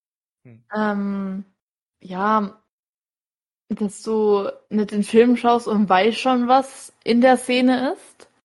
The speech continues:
Speaker 2: Du weißt vielleicht schon nach dem zehntausendsten Mal schauen, wie der Film ist und du kannst gefühlt schon mitsprechen. Aber du entdeckst immer kleine neue Details und das find ich so, ähm, so schön an solchen Filmen.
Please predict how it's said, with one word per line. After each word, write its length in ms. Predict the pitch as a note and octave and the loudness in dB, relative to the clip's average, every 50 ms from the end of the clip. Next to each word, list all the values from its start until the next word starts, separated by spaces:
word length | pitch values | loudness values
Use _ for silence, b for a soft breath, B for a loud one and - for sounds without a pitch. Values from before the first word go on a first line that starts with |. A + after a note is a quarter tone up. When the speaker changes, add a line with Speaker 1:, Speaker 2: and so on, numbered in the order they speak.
| _ _ _ _ _ _ _ _ _ _ _ _ _ _ | _ _ _ _ _ _ _ _ _ _ _ _ _ _
Speaker 2:
Du 120 | - A#3 G#3 | -2 0 2
weißt 240 | A3 A3 A3 G#3+ - | 2 2 2 0 -2
vielleicht 300 | - G3+ G#3 G#3 G#3 - | -4 -2 0 -2 -2 -2
schon 140 | A3+ G#3+ | -4 -2
nach 160 | G#3 G#3 G#3 - | -2 -2 -4 -2
dem 220 | G#3+ G#3 G3+ G3 | -4 -4 -4 -4
zehntausendsten 680 | - - A3 G#3 G#3+ G3+ G3 G3 G#3 G3 F#3 - - F#3+ | -4 -4 -4 -2 -2 -4 -4 -4 -8 -8 -8 -8 -8 -6
Mal 240 | F#3 F#3 F#3 F#3+ F#3+ | -4 -2 -2 -2 -4
schauen, 480 | F#3+ - G3 F3+ F#3 F#3+ G3 G3 G3+ B B B B B _ _ _ _ _ _ _ _ _ _ _ _ _ _ _ _ _ _ _ _ _ - | -4 -2 0 0 0 0 0 -2 -6 B B B B B _ _ _ _ _ _ _ _ _ _ _ _ _ _ _ _ _ _ _ _ _ -4
wie 160 | G#3 A3 A3+ | -2 0 2
der 160 | F#3+ G#3 G3 | 2 2 2
Film 320 | G3 - C4 D4+ D4+ B3+ G3 | 2 2 4 4 4 4 0
ist 160 | F#3+ F#3 - | 0 -2 -4
und 120 | G3 G3 | -4 -4
du 60 | F#3+ | -4
kannst 340 | F#3+ - G#3+ G#3 G#3 G#3 - | -4 -4 -2 -2 -2 -2 -4
gefühlt 420 | - G#3+ - - A3 G#3+ G#3 G#3 - | -6 -10 -6 -4 -2 -2 -2 -2 -2
schon 180 | G#3+ G3+ G3 | 0 2 4
mitsprechen. 840 | A3+ F#4 F#4+ - - - - - E3 F3+ F#3 - - G#3+ E3+ F3+ F#3+ B B B B B _ _ _ _ _ _ _ _ _ _ - | 4 2 2 -2 -10 -10 -6 -4 -4 -4 -4 -6 -10 -12 -10 -10 -12 B B B B B _ _ _ _ _ _ _ _ _ _ 0
Aber 640 | G#3 G#3+ G#3 G3+ F#3 G3+ G3+ G3 G3 F#3+ - - - | 2 2 2 2 2 2 2 2 2 0 -2 -6 -12
du 140 | G#3+ - A3+ | -10 -6 -4
entdeckst 480 | A3 G#3 G3+ F#3 G#3 G3+ - - - - | -2 -2 -2 -2 -4 -6 -6 -10 -10 -8
immer 340 | - D#4 E4+ F4+ F#4 F#4 | -6 -6 -4 -2 -2 -2
kleine 440 | F4+ - - D4 D4 D4+ D4+ D4+ D4+ | -4 -2 -2 -2 0 0 -2 -4 -4
neue 300 | C#4+ C#4+ C#4+ D4 D4 C#4+ | -4 -4 -2 -2 -4 -4
Details 560 | C4+ C4+ C4 - - C#4+ D4 B3 G3+ G3 - - | -6 -8 -10 -8 -6 -4 -4 -4 -4 -6 -8 -8
und 180 | - G3 F#3 | -8 -4 -2
das 220 | - D4 D4+ D4+ - | 0 -2 -2 -2 -6
find 220 | - C4+ B3 B3 | -6 -4 -4 -4
ich 160 | A#3+ B3 - - | -6 -8 -14 -14
so, 420 | - B3 A#3 A#3 A#3 A#3 A3+ A3+ - - | -8 -6 -4 -4 -2 -4 -4 -6 -6 -4
ähm, 720 | - G#3+ G#3 G3+ G3+ G3+ G3+ G3+ G3 G3 G3 G3+ G3+ G#3+ _ _ _ _ _ _ _ _ _ _ _ _ - | -2 0 0 0 0 0 0 0 -2 -2 -4 -4 -6 -8 _ _ _ _ _ _ _ _ _ _ _ _ -16
so 200 | - - B3+ A#3+ | -8 -2 -2 -2
schön 280 | A#3+ - C4+ D#4 D#4+ D#4 | 0 0 -2 -2 -2 -2
an 180 | - A3+ A3+ | -2 -2 0
solchen 300 | G#3 A3 A3+ A3 - G#3+ | 0 0 -2 -2 -2 -4
Filmen. 400 | - - D4 C#4+ A#3+ G3 F#3+ G3 | -2 -2 -2 -2 -2 -2 -4 -8